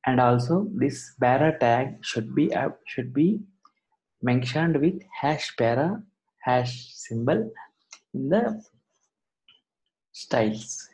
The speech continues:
in the style. Okay, so that's one of the selector. Okay, that's one of the selector we can see, and, uh, some more, uh, is, is like we have, um, se-, uh, class selector.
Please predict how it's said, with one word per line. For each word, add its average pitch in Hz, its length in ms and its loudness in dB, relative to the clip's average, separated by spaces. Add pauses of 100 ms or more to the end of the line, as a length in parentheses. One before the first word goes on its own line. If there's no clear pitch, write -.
(180)
in 139 140 -4
the 123 100 -6
style. 110 340 -8 (360)
Okay, 165 240 -6 (800)
so 127 440 -2
that's 151 360 -4
one 131 200 2
of 127 200 -2
the 123 380 2
selector. 117 680 -2 (420)
Okay, 156 240 -14
that's 135 220 -10
one 123 120 -8
of 120 160 -8
the 120 120 -8
selector 123 640 -10
we 127 80 -12
can 127 260 -10
see, 165 240 -12 (880)
and, 120 320 -2
uh, 120 280 -2 (160)
some 131 340 -2
more, 131 420 -6
uh, 120 220 0
is, 127 240 -8
is 131 180 -12
like 127 260 -2 (280)
we 123 180 -4
have, 123 200 -2
um, 127 840 -6 (560)
se-, - 280 -10
uh, 120 440 2
class 120 480 0
selector. 123 520 -2